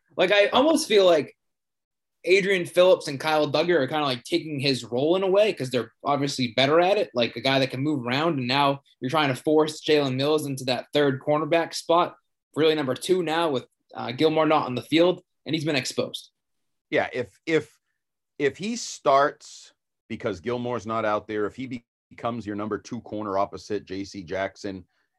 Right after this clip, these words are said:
Speaker 2: I think he's gonna get absolutely picked on by every offense they face, and he should. Um, he just, to me, doesn't look fast, doesn't look fluid, doesn't look like a corner. And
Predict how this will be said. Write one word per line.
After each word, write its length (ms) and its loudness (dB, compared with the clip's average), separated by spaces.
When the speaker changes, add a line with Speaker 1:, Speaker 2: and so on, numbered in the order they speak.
Speaker 2:
I 100 -4
think 220 -10
he's 160 -10
gonna 180 -10
get 280 -12
absolutely 500 -8
picked 320 -12
on 220 -8
by 260 -6
every 320 -6
offense 460 -8
they 140 -10
face, 320 -10
and 120 -16
he 80 -14
should. 460 -4
Um, 440 -10
he 240 -14
just, 240 -2
to 60 -4
me, 140 -6
doesn't 320 -4
look 180 -6
fast, 440 -2
doesn't 260 -6
look 160 -10
fluid, 440 -8
doesn't 300 0
look 180 -10
like 180 -2
a 60 -12
corner. 460 -6
And 220 0